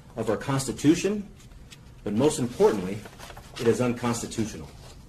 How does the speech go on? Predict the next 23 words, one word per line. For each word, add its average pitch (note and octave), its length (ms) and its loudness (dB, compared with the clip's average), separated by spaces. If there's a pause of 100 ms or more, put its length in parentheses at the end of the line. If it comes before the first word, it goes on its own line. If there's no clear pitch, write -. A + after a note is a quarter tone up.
(1160)
My B2+ 160 2
oath E3+ 260 10
was D#3 160 8
to D3 60 -2
protect D#3 440 2
the A#2 60 6
Constitution, D3+ 880 2 (440)
and G#2 200 -2
that C3+ 260 0
is A#2 440 4 (260)
what G#2+ 160 0
I G#2 120 -2
will F#2+ 120 -2
do. E2 220 -8 (1400)
The A#2 60 4
governor D#3 380 10
made D3+ 240 10
it - 140 4
clear D#3+ 260 8
in B2+ 60 6
her C3 120 6
press D3 280 6
conference. - 640 -4